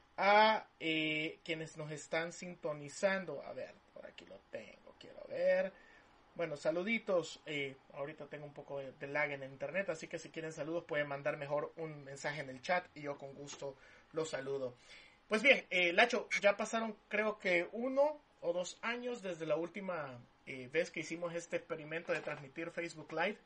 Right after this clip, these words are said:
eh, y te agradezco nuevamente porque sé que estás súper ocupado ahorita en, en, en tu trabajo y en todo lo que estás haciendo, pero, eh, han pasado un montón de cosas, ¿verdad? Desde que, desde que comenzamos a, a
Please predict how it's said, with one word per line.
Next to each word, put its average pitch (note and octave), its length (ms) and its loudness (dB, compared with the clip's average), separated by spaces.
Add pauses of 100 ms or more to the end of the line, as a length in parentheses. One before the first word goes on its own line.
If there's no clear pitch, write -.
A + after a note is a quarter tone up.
(480)
eh, C3+ 460 -2
y F3 80 -8
te F3+ 120 10
agradezco D#3+ 480 2
nuevamente D#3 480 -4
porque C#3 220 -12
sé C#3+ 120 -10
que D3+ 100 -12
estás - 220 -14
súper - 240 -12
ocupado D3 500 -4 (220)
ahorita C#3+ 480 -10 (160)
en, B2+ 300 -10
en, B2+ 280 -10 (200)
en C3 100 -12
tu - 100 -18
trabajo D3 440 -2
y - 20 -6
en B2+ 100 -6
todo C3+ 140 -4
lo C#3 100 -8
que C#3+ 80 -14
estás D3 220 -12
haciendo, F3 400 -6 (720)
pero, A#3+ 640 8
eh, D3 880 -4
han F#3 100 -10
pasado B3 280 -8
un A#3+ 100 -8
montón G#3+ 300 -10
de G#3+ 80 -12
cosas, B3+ 360 -12
¿verdad? - 380 -14 (260)
Desde C#3 300 -12
que, C3 420 -6 (540)
desde D#3 220 -4
que D3+ 120 -10
comenzamos D#3 640 -4
a, C3+ 300 -2
a B2 480 -8